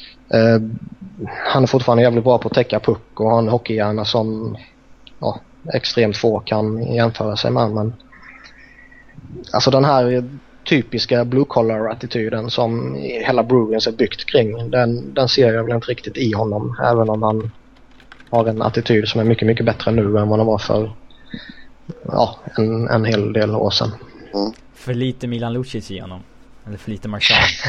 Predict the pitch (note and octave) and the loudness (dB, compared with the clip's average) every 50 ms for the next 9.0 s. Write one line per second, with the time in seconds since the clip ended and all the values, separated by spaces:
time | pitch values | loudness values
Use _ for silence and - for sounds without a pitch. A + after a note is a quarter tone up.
0 | - - D#3+ - - - F3 D#3+ C3 A#2 - - - - G#2+ G#2 G#2+ A2+ A#2+ C3 | -4 -2 -4 -4 -4 -6 -6 -6 -6 -6 -6 -4 0 2 4 4 6 6 6 6
1 | C3+ B2+ B2 - - - C#3 B2+ B2 B2 B2 A#2+ B2 B2+ B2 - B2 C3 C3 C3 | 6 4 2 -2 -10 -10 -8 -6 -4 -2 -2 0 0 -2 -2 0 0 -2 0 0
2 | B2 C3 B2+ A2+ G#2+ G2+ - C3+ B2 A2+ B2+ A#2 A#2 B2+ B2 B2 C3 - - - | 2 2 2 2 0 -2 -2 -2 0 0 0 -2 -2 -2 -4 -6 -8 -8 -8 -10
3 | C#3 C3+ - - D3 C#3 - - - - - - - - D3+ C#3 - E3 C3+ B2+ | -10 -8 -6 -6 -6 -6 -6 -10 -14 -12 -8 -4 0 2 2 4 6 6 6 6
4 | C#3 E3+ C3+ C3+ C3+ C3 D3 C3+ A#2+ B2 C3+ C3 C#3 C#3 A#2 - A#2+ A#2+ B2+ C3 | 4 4 4 4 6 6 6 6 4 2 2 2 2 2 0 0 -2 -2 2 2
5 | C3 B2 - - - A#2+ A#2 B2+ - - - - A#2+ - - - - - - - | 2 2 0 -2 -6 -6 -6 -6 -6 -8 -6 -6 -6 -6 -8 -12 -14 -12 -6 -2
6 | - B2+ - - - - A2 G#2+ A#2+ C#3+ C3 - - - - - - - - - | 0 0 2 0 -2 -2 -4 -4 -4 -6 -10 -14 -20 -20 -20 -20 -20 -18 -10 -2
7 | - B2+ B2 B2 B2+ C3+ C3+ C#3 C#3 C#3+ D3 C3+ - - - G#2 G#2 G2+ F#2+ - | 2 2 4 4 4 4 4 4 2 0 -2 -6 -10 -10 0 4 6 6 6 6
8 | - - A#2+ C3 E3 E3+ C#3+ A2+ G#2+ G2+ F#2+ - G2 G2 F#2 - - - - | 6 6 6 6 6 6 4 4 4 2 0 2 2 2 2 2 0 -8 -16